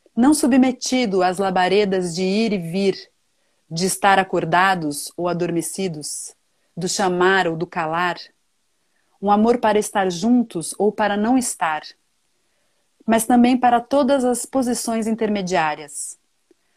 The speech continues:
Um amor como abrir os olhos e também como fechá-los. Eu amei.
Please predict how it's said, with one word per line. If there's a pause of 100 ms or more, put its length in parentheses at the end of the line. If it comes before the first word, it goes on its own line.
(200)
Um
amor
como
abrir
os
olhos (400)
e
também
como
fechá-los. (2500)
Eu
amei.